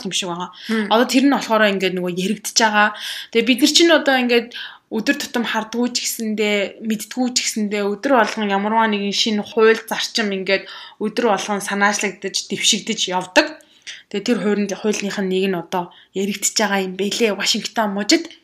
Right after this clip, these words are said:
Speaker 2: Тэр гэхдээ ямар ч тэнэг хүнд ойлгох-, ойлгомжтой хууль
Speaker 1: Харин
Speaker 2: юм,
Speaker 1: би
Speaker 2: тий.
Speaker 1: бүр like, ёо,
Speaker 2: Хурдан батлаа
Speaker 1: мэдгүй,
Speaker 2: гаргачаасаа, тий.
Speaker 1: мэдгүй, мэдгүй. Ёо. Миний бүр талхаа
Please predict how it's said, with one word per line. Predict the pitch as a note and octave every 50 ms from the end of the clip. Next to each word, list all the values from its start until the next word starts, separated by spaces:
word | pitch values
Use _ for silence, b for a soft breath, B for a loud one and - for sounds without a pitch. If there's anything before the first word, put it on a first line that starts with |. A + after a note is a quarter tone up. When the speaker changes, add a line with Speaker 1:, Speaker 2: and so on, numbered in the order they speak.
| _ _ -
Speaker 2:
Тэр | - C4+ C4+
гэхдээ | - - - B3+ A#3+ A#3 A#3+
ямар | C4+ C#4 C4+
ч | - - A#3+
тэнэг | C4+ C4+ B3
хүнд | A#3 G3+ F#3+
ойлгох-, | F#3 - - - - - -
ойлгомжтой | - F#3 G3+ G#3 - G#3+ F#3+ F#3 - - - F#3+ E3+
хууль | - E3 -
Speaker 1:
Харин | B3+ B3+ B3+ C#4 C4+
Speaker 2:
юм, | C#4
Speaker 1:
би | D4+ D4+
Speaker 2:
тий. | D4+
Speaker 1:
бүр | D4+ D4 D4 D4 -
like, | D4 C#4+ C#4 C#4 - B B B B B B B B B _ -
ёо, | D4 C#4+ -
Speaker 2:
Хурдан | C#4 C#4 C#4 C#4 B3+
батлаа | - - - - A#3 G#3+
Speaker 1:
мэдгүй, | G#3 G#3+
Speaker 2:
гаргачаасаа, | E4+ E4 D#4+ D#4 D4 D4 B3+ C4+ A#3+ G3+ G3
тий. | - A3 A3+ A#3 C#4
Speaker 1:
мэдгүй, | C4 B3+
мэдгүй. | B3+ C4+ C4 - - - - - A#3 A#3 - _ - - C4 A#3+
Ёо. | A3 G3 F3 E3+ F3 F#3 G#3 A#3+ B B B B B B B _ _ _ -
Миний | C4+ C4+ C4+ C4 C4+ C4
бүр | B3 C4 B3+ B3+
талхаа | - B3+ B3 - - D4+ C#4